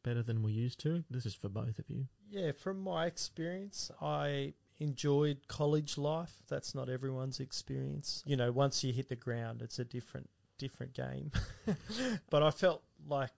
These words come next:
Speaker 2: there was good people investing in me, and I've always sought out those opportunities.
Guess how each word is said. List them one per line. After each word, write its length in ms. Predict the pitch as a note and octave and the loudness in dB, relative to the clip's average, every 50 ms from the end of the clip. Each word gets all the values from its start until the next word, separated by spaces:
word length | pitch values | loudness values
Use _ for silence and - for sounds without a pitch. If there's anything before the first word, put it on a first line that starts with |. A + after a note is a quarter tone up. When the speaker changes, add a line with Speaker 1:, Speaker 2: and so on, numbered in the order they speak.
| - _ - | -20 _ 2
Speaker 2:
there 120 | D3 C#3 | 4 4
was 140 | C3+ B2+ - | 4 4 0
good 280 | - - D#3 D3 C#3 | 0 0 -2 -2 0
people 360 | _ - C#3+ C#3 C3+ - C#3 C3+ | _ 0 0 0 -2 -4 -4 -4
investing 760 | C3 B2+ A#2 B2 B2 A#2+ - - C3+ B2 B2 A#2+ A#2+ A#2+ - _ _ - | -4 -2 -2 -2 -2 -2 -4 -8 -10 -8 -8 -6 -6 -8 -10 _ _ -8
in 240 | D#3 D3 C#3 C3+ | -6 -4 -2 -2
me, 320 | C#3 C#3+ E3 G#3+ A#3+ A3+ - - | -2 -2 -4 -6 -10 -12 -14 -8
and 180 | - C#3+ C#3 C#3+ | -6 -4 0 2
I've 160 | D3 D3 C#3 | 2 4 4
always 640 | E3+ F3+ F#3 F3 D#3+ D3+ D3 C3+ - - - - - _ _ | 4 4 6 6 6 6 6 4 2 -2 -4 -6 -8 _ _
sought 460 | - - - - - D3 C#3+ C#3 C#3 C3+ | -2 0 0 4 4 6 6 6 6 6
out 340 | C3 C3 B2+ B2+ A#2 - - | 4 4 2 2 0 -2 -2
those 260 | C3+ C3 C3 B2+ B2 | -2 0 0 0 0
opportunities. 1000 | B2+ B2 - - - - - C#3 C3 C3 B2+ B2 B2+ B2+ A#2+ - - - - | 0 0 0 -4 -4 0 0 0 2 0 0 -2 -4 -4 -2 -4 -4 -4 -6